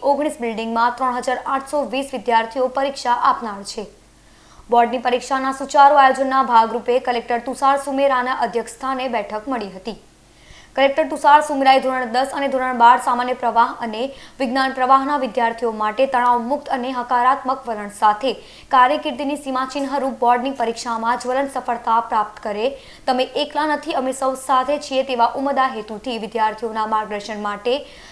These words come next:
જિલ્લા શિક્ષણાધિકારીની કચેરી ભરૂચના સંયુક્ત ઉપક્રમે શરૂ કરવામાં આવશે.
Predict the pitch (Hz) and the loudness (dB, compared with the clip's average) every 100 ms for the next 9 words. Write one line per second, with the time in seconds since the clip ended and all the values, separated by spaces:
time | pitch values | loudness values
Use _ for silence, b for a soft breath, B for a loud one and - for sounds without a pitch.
0 | B 262 247 240 247 240 277 247 262 262 | B -2 4 4 2 -6 -4 -2 -2 0
1 | 269 277 285 277 233 254 247 233 233 262 | 2 2 -2 -4 -2 -2 -2 -2 -2 -4
2 | 247 240 - 277 285 - 233 - 240 240 | -2 -4 -4 -6 -6 -6 -14 -8 -6 -4
3 | 247 262 285 285 226 208 202 262 - 214 | -4 -4 -2 -4 -4 -6 -4 -4 -4 -8
4 | 202 - 220 | -8 -12 -12